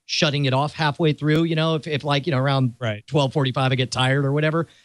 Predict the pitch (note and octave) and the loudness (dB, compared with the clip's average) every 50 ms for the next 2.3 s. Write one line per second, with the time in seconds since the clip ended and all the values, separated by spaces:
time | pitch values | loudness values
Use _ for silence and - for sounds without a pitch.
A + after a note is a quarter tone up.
0 | _ _ - - G#3 F#3 E3+ - - F3+ F3 E3 D3 C#3+ E3 F3+ E3+ - _ - | _ _ -2 0 0 0 0 -2 -2 -2 -2 -2 0 -2 -2 -2 -2 -4 _ -4
1 | F3 E3 - - - - - F3+ D3+ - - C4 C#4 B3 - G3+ A3+ G3+ G3+ - | -4 -2 -2 -4 -6 -4 -2 -2 0 2 0 0 0 0 -2 -4 -2 -2 -2 -2
2 | - D4 E4 D#4 D4 B3+ | 0 0 0 0 0 -2